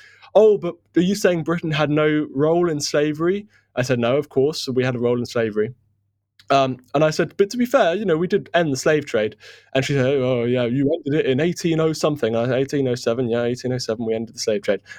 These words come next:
"Ah, but by ending the slave trade, you put it underground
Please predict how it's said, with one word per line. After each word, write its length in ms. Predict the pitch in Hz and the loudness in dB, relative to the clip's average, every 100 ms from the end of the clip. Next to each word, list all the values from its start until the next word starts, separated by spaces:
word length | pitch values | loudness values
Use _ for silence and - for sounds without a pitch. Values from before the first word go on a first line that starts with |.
| 139 | 2
"Ah, 180 | 180 | 2
but 220 | 139 123 - - _ | 2 -2 -2 -14 _
by 160 | 131 147 | 2 4
ending 220 | 180 190 | 2 0
the 60 | |
slave 380 | 175 - 165 156 | -2 0 0 -2
trade, 400 | - 113 107 117 _ _ | -4 -4 -4 -8 _ _
you 160 | - 147 | -4 -2
put 160 | - 143 | 0 0
it 80 | 131 | 0
underground 840 | 135 117 127 143 156 117 101 92 | -2 -2 0 0 0 -2 -4 -12